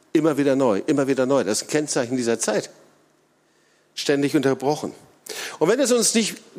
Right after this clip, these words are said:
gelingt, bei Menschen zuzuhören, und ich unterstelle einfach mal, dass es sehr vielen von uns nicht so gelingt,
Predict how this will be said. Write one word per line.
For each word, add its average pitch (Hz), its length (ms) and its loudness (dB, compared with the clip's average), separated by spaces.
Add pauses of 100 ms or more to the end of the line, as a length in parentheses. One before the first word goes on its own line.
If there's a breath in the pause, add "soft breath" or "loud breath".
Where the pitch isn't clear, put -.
gelingt, 160 460 2
bei 143 120 2
Menschen 156 380 0
zuzuhören, 120 640 -2 (2250)
und 151 100 2
ich 160 100 -2
unterstelle 220 600 2
einfach 196 360 -2
mal, 147 200 2
dass 143 140 -4
es 143 140 0
sehr 139 140 0
vielen 240 400 -2
von 117 160 -4
uns 113 260 0
nicht 139 220 -2
so 170 220 2
gelingt, 160 760 0